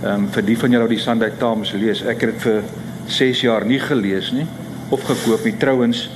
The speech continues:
ek het elke keer as ek in 'n winkel instap en die Sunday Times gesien, dan vat ek al die Afrikaanse rapport, dan pak ek hulle op die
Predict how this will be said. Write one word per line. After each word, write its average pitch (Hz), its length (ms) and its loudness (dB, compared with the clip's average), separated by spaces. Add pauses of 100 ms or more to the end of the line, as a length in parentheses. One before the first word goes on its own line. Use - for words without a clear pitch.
(480)
ek - 120 -2
het 117 140 -4
elke 131 180 -2
keer 131 120 0
as 135 80 0
ek - 100 -4
in 117 80 2
'n 104 80 2
winkel 110 240 0
instap 120 340 0
en 120 60 0
die 101 80 -2
Sunday 120 260 2
Times 120 340 0
gesien, 110 280 -2
dan 101 100 -2
vat 120 160 -2
ek 117 120 -2
al 123 80 0
die 127 80 2
Afrikaanse 117 460 -2
rapport, 117 440 2
dan 101 140 -2
pak - 220 -2
ek 113 80 -4
hulle 104 220 0
op 104 100 -4
die 104 120 -2